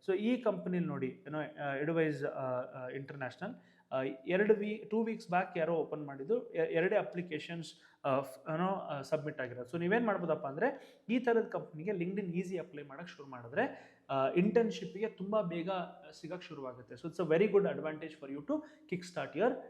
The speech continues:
ಆ, third way of approaching for the jobs. ನಾಲ್ಕನೇ ಮೆಥಡ್ ಏನಪ್ಪ ಅಂತಂದ್ರೆ, ಕಂಪನಿ ಬಗ್ಗೆ ರಿಸರ್ಚ್ ಮಾಡೋದು. For example, ಇವಾಗ ಯಾವುದೋ ಒಂದು ಎಜುಕೇಷನ್ ರಿಲೇಟೆಡ್ ಕಂಪನಿಗೆ ನೀವು ಅಪ್ಲೈ ಮಾಡ್ಬೇಕಂತ ಅನ್ಕೊಂಡಿರ್ತೀರ, ಅಥವಾ,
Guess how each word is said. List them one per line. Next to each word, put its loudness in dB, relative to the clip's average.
ಆ, 0
third 6
way 4
of 0
approaching -4
for -6
the 4
jobs. -2
ನಾಲ್ಕನೇ 4
ಮೆಥಡ್ -2
ಏನಪ್ಪ -6
ಅಂತಂದ್ರೆ, -4
ಕಂಪನಿ 2
ಬಗ್ಗೆ -2
ರಿಸರ್ಚ್ -8
ಮಾಡೋದು. -10
For -4
example, -6
ಇವಾಗ -4
ಯಾವುದೋ -2
ಒಂದು -2
ಎಜುಕೇಷನ್ -2
ರಿಲೇಟೆಡ್ -4
ಕಂಪನಿಗೆ -8
ನೀವು -6
ಅಪ್ಲೈ -6
ಮಾಡ್ಬೇಕಂತ -10
ಅನ್ಕೊಂಡಿರ್ತೀರ, -12
ಅಥವಾ, -2